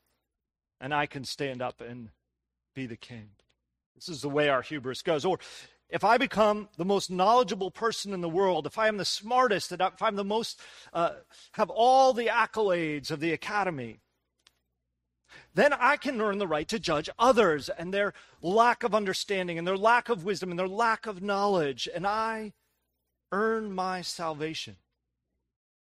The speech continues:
and I become judge. Or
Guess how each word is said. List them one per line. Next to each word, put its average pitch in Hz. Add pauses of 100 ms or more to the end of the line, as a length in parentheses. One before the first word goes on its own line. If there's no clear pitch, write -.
(640)
and 123
I 139
become 123
judge. 104 (1600)
Or 196